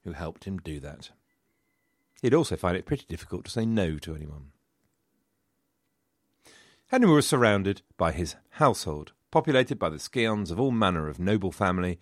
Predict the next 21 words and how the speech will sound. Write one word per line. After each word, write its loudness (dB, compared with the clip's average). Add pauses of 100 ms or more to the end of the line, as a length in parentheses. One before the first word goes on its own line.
(260)
from -2
knight 4 (140)
to -8
magnate. -8 (1160)
And -4
in 0
the 0
years 8
ahead 4
he 0
freely 0
showed 0
his -6
generosity, -6 (600)
or 4
his -4
complete -6
inability -6
to -12
say -2
no, 2